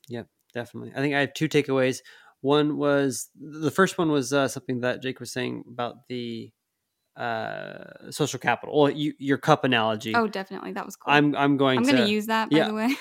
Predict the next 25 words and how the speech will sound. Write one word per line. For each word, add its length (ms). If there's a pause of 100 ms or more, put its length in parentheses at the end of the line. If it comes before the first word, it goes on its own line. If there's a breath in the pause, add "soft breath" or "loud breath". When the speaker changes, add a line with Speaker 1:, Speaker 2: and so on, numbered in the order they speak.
Speaker 2:
<laughs> 160
Speaker 1:
I'm 220
gonna 160
expand 440
it 140
'cause 100
I 120
like, 180
I 40
really 200
like 120
the 40
concept 300
of, 80 (120)
of 200
social 360
capital. 540
So, 180
like, 160 (300 loud breath)
this, 300 (420)
this 180
kind 200
of, 60
like, 200 (1200)
l-, 220